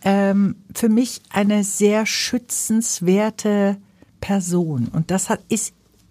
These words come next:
mit der Muttermilch irgendwie in mich eingetröpfelt. Du musst deine Mutter schützen. Du musst versuchen, ihr Lebensglück auch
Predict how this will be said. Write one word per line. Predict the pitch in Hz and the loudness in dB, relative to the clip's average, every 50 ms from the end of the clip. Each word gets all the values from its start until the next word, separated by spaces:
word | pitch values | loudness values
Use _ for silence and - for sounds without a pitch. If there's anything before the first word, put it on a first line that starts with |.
| - - - | -20 -4 2
mit | 214 226 220 - | 2 4 4 6
der | 240 208 | 4 4
Muttermilch | 214 202 202 190 160 139 135 123 123 120 - - - | 4 4 2 2 2 4 2 2 0 0 -4 -4 -2
irgendwie | 165 147 - 170 165 131 190 | 0 4 4 6 6 6 6
in | - 170 151 | 6 6 6
mich | 160 170 170 - - | 4 4 2 -2 -2
eingetröpfelt. | - 156 156 151 139 139 - - - 147 135 - - 131 127 156 - | 2 2 2 2 0 -2 -4 -4 -4 -4 -4 -4 -6 -6 -4 -2 0
Du | 208 208 | 2 4
musst | 202 190 185 208 226 - - - - - - _ | 4 4 4 2 0 0 -4 -10 -12 -14 -8 _
deine | - 190 185 190 190 190 185 | -2 0 2 2 2 2 2
Mutter | 170 165 160 160 - 175 170 | 0 0 -2 -2 -4 -6 -6
schützen. | - - - 165 170 - - - - 160 160 - - - - - - - - - | -6 -6 -8 -8 -8 -8 -8 -6 -6 -8 -10 -10 -14 -20 -20 -20 -20 -20 -8 -2
Du | - 220 | 2 2
musst | 214 214 226 233 - - | 4 4 2 0 -2 -4
versuchen, | - - 226 214 196 202 226 240 247 254 240 - 233 220 226 233 226 - _ | -4 -2 -2 0 0 2 2 2 2 0 -2 -2 -2 0 0 -2 -2 -4 _
ihr | - 190 202 214 208 208 208 214 220 233 - - _ _ - - | 0 2 4 4 4 4 2 0 -2 -4 -8 -12 _ _ -10 -2
Lebensglück | 180 175 208 226 202 208 190 - - - 147 131 120 - - - | 2 2 4 6 6 6 4 4 0 -4 -8 -8 -8 -10 -10 -8
auch | - 131 - | -8 -8 -8